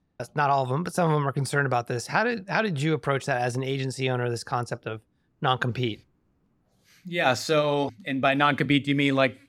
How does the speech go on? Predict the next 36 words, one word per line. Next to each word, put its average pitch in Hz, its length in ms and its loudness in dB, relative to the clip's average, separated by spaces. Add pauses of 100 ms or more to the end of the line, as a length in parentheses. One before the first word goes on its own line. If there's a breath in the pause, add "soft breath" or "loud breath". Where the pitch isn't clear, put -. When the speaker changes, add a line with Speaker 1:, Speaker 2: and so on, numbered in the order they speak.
(100)
Speaker 2:
firm, 139 300 2
working 147 260 4
with 131 80 4
multiple 135 360 2
firms 139 300 0
in 131 60 -4
the 127 80 -2
same 135 240 0
market? 135 300 0
Speaker 1:
Correct. 156 400 4
So 170 120 0
if 131 80 -2
you're 156 180 -2
only 190 240 2
focusing 151 440 0
on 143 80 2
attorneys, 127 720 0
Speaker 2:
Yeah. 113 140 -6
Speaker 1:
you 139 100 -2
know, 123 200 0
then 127 200 -2
you're 123 200 -2
potentially 135 520 -2
limiting 135 360 0
your 123 100 -4
mar-, 123 220 0
your, 131 240 -4
your 139 160 -4
ability 127 340 -2
to, 123 300 -4
to 123 160 -8
sell 123 240 -2
into 117 200 -2
a 107 60 -6
specific - 480 -8
city. 117 360 -8